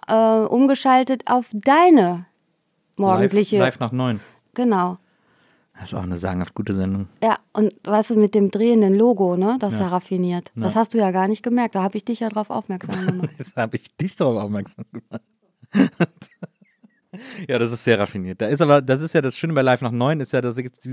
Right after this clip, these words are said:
Speaker 2: gibt's einen Moderatoren, das ist ja immer ein Moderatorenpaar, die durchwechseln alle.
Speaker 1: Mhm, Mann, Frau, jung, alt,
Speaker 2: Genau.
Speaker 1: so wie wir beide.
Speaker 2: Ja, absolut.
Speaker 1: Mhm.
Speaker 2: Und ganz am Anfang haben sie es noch, haben sie sehr strikt drauf geachtet, dass diese Jung-Alt-Sache,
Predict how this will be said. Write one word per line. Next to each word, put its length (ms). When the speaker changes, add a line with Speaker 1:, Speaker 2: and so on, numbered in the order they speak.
Speaker 2:
gibt's 240
einen 220
Moderatoren, 680
das 140
ist 200
ja 60
immer 120
ein 40
Moderatorenpaar, 800
die 120
durchwechseln 720
alle. 380
Speaker 1:
Mhm, 60
Mann, 240
Frau, 580
jung, 320
alt, 400
Speaker 2:
Genau. 200
Speaker 1:
so 60
wie 140
wir 140
beide. 380
Speaker 2:
Ja, 200
absolut. 440
Speaker 1:
Mhm. 220
Speaker 2:
Und 140
ganz 220
am 120
Anfang 300
haben 80
sie 60
es 80
noch, 140
haben 200
sie 80
sehr 240
strikt 440
drauf 180
geachtet, 340
dass 140
diese 180
Jung-Alt-Sache, 1040